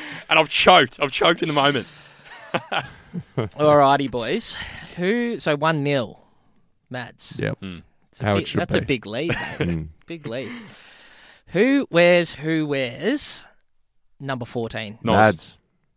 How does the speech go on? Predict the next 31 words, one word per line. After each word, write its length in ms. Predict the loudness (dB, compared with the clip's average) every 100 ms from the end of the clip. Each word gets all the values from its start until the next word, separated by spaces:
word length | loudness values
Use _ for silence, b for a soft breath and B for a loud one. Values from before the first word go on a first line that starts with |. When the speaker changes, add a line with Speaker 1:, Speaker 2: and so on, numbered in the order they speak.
| _ _ -18
Speaker 2:
Noah. 420 | -14 -12 -14 -16 _ -10
Speaker 3:
Yeah, 200 | -8 -10
give 160 | -12
it 80 | -16
to 120 | -14 -12
Noah. 240 | -12 -12 -10
Speaker 1:
Callum 220 | -10 -10
Mills. 240 | -16 -20 -16
Speaker 2:
Millsy. 760 | -8 -6 -4 2 4 4 2 2
Speaker 3:
The 80 | 4
roller. 500 | 4 4 4 0 -4 -20 _ -8
Speaker 2:
The 80 | 4
Rolls 360 | 6 8 4
Royce, 340 | -2 -4 -4 -8
the 100 | -8
skipper 420 | -4 -4 -4 -4
of 140 | -6
the 100 | -8
club, 380 | -14 -12 -14 -16
Mads, 420 | -16 -14 -14 -18 _
Speaker 3:
Mm. 80 | _ _ _
Speaker 2:
which 200 | -20 -18
is 300 | -20 -18 -20 _ _ _ _ -14
good 160 | -12
to 80 | -10
know, 240 | -10 -2 2
Speaker 3:
Good 180 | 2
Speaker 2:
isn't 180 | 2 0
Speaker 3:
to 360 | 4 4 4 2
Speaker 2:
it? 480 | 4 2 2 -2 -4
Speaker 3:
know. 200 | -6